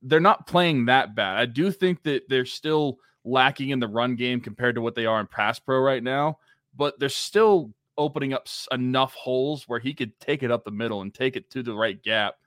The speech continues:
But I know it, I know the play you're referring, or at least I saw one on Twitter that, that was referred to where there was a hole that opened up al-, along the left side of the offensive line, but he just immediately bounced it to the right side as soon as he got the ball.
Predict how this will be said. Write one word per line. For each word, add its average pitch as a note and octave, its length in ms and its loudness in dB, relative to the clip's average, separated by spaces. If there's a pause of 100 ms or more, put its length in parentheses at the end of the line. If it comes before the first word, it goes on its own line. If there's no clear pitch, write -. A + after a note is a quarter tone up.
(340)
But C3+ 260 0
I C3+ 100 4
know D#3+ 260 8
it, D3 160 2
I C#3+ 60 2
know G3+ 140 2
the G#3 100 0
play E3+ 240 -2
you're C#3+ 160 0
referring, C3+ 300 -4
or C#3+ 100 2
at C#3+ 80 2
least E3 160 -2
I B2+ 40 -2
saw D3 220 4
one C3 200 0
on A2+ 120 -2
Twitter A2 380 -4
that, G#2 160 -6 (240)
that A2 180 -4
was G#2 160 -12
referred G#2+ 380 -10
to G#2 260 -8 (380)
where A2+ 400 0 (140)
there C3 120 0
was A#2+ 160 -2
a A2+ 40 -4
hole D#3 280 0
that C3+ 140 0
opened B2+ 360 0
up A#2+ 240 0 (280)
al-, A#2+ 80 -2
along A#2 400 0
the G#2+ 120 -4 (180)
left B2+ 220 0
side A#2+ 260 2
of A#2 60 -6
the A2+ 140 0
offensive A2 340 -6
line, G#2+ 400 -4 (300)
but A2 320 -2
he C3 220 -12
just B2 200 -6
immediately B2+ 480 -4
bounced A#2 420 -2
it G#2+ 100 -10
to G#2+ 100 -16
the G#2+ 80 -6
right A2+ 260 2
side G#2 400 0
as G2+ 80 -10
soon A#2 160 -10
as G#2 100 -8
he G#2 60 -10
got G2+ 220 -2
the - 80 -20
ball. F#2+ 320 -6